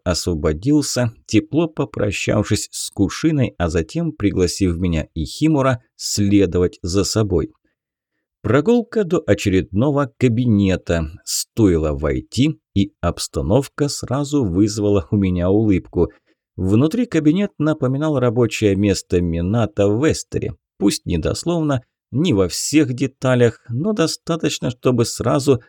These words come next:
вызвать узнавание. Минато открыл окно и присел на подоконник. «Располагайтесь, можете чувствовать себя как дома».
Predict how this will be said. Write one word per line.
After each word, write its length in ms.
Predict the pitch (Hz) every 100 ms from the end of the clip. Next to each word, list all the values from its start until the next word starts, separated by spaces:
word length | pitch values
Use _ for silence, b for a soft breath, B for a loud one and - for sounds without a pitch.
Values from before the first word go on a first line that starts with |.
| B
вызвать 680 | 98 92 127 104 107 104 -
узнавание. 840 | 110 104 101 123 123 85 82 80 78 _ _ _
Минато 600 | 90 87 82 113 147 - -
открыл 480 | 95 85 - 95 80
окно 480 | 65 - 101 160 160 _ -
и 140 | 175
присел 640 | - 147 160 - 101 127
на 140 | 117 117
подоконник. 840 | 107 107 120 - 92 85 80 - _ _ _ _ _ _
«Располагайтесь, 1200 | 80 107 147 - 156 165 180 135 - 123 - - -
можете 460 | 185 175 156 131
чувствовать 580 | - 151 156 - 120 104
себя 400 | - 104 110 120
как 340 | - 107 90
дома». 440 | 85 120 95 73